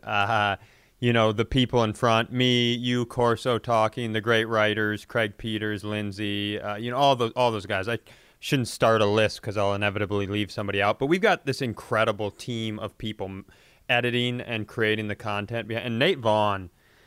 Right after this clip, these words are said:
I, I've worked in a lot of places. E S P N,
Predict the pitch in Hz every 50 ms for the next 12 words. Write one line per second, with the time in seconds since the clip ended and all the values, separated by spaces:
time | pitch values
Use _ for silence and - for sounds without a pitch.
0 | _ _ _ _ - 120 120 - 139 151 156 151 160 147 - - 123 117 113 113
1 | 117 123 127 131 131 117 - 127 123 123 120 107 - 110 98 107 - 131 131 135
2 | 135 127 123 - - - 131 123 120 120 120 120 120 120 120 120 120 110